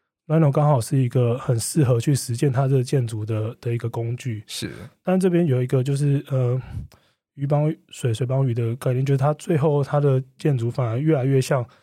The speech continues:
Speaker 1: Rhino 所能够产生，或是 Maya，算-，然后 Rhino Ma-，Maya 能够建的那种比较曲线啊，或是，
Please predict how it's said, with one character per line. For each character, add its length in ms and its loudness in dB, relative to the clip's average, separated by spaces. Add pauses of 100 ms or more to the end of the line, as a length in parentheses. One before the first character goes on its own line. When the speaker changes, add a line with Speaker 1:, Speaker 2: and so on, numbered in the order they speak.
(220)
Speaker 1:
Rhino 580 0
所 200 -6
能 180 -2
够 160 0
产 260 -6
生， 140 -8
或 100 0
是 140 0
Maya， 420 2 (340)
算-， 220 -8 (160)
然 140 2
后 60 2
Rhino 280 2
Ma-，Maya 440 -2
能 160 -2
够 180 4
建 180 0
的 80 0
那 120 0
种 240 -2 (260)
比 80 -12
较 220 2
曲 260 -8
线 380 -2
啊， 120 -10
或 160 -6
是， 200 -2